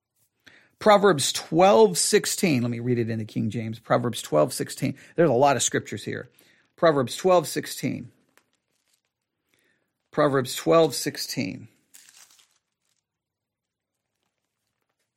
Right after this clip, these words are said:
"A fool's wrath is presently known, but a prudent man covereth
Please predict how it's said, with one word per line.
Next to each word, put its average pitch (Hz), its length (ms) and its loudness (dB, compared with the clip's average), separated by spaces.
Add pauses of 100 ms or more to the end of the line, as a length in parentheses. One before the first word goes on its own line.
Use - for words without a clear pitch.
(920)
"A 185 160 6
fool's 262 580 4
wrath 214 460 6
is 170 220 2
presently 233 680 2
known, 151 640 2 (560)
but 165 240 6
a 165 160 4
prudent 285 680 2
man 123 540 -2 (420)
covereth 202 600 2